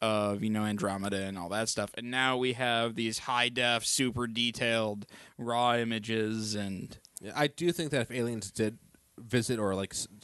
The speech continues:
Speaker 2: check out, check us out, uh, that they would have, like, used some of our techniques to take a look at, oh, right, so this planet has water and they have, like, this, this type of atmosphere.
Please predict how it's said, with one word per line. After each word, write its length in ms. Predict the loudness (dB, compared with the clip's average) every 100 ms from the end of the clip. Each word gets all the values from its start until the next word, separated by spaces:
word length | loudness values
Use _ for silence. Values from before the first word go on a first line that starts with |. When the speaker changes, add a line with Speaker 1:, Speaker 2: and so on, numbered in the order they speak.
| -20
Speaker 2:
check 400 | -16 -2 -2 0
out, 160 | -2 -2 -4
check 200 | -4 -2
us 100 | -2
out, 280 | 0 -2 -6 _ _ -6
uh, 260 | -2 0 -2 _ -20 _ -10
that 160 | -6 0
they 140 | 2
would 120 | 4
have, 160 | 0 0
like, 180 | -2 0
used 180 | 0
some 80 | 0
of 80 | 2
our 120 | 2 2
techniques 460 | -2 -2 -4 -4
to 120 | -6 -4
take 220 | -2 -2
a 20 |
look 160 | -4 -4
at, 140 | -2
oh, 240 | 2 2 2 _ _ -6
right, 180 | -4 0
so 120 | 2
this 260 | 2 2
planet 400 | 0 -2 -2 -2
has 400 | -2 0 0 -2 -4
water 580 | 2 4 4 2 0 0
and 180 | -2 -2
they 120 | -2
have, 260 | 0 0 0
like, 200 | -2 0
this, 260 | -2 -2 -8 _ _ -6
this 160 | -4 0
type 180 | 0 0
of 80 | -2
atmosphere. 640 | -4 -4 -2 -2 0 -2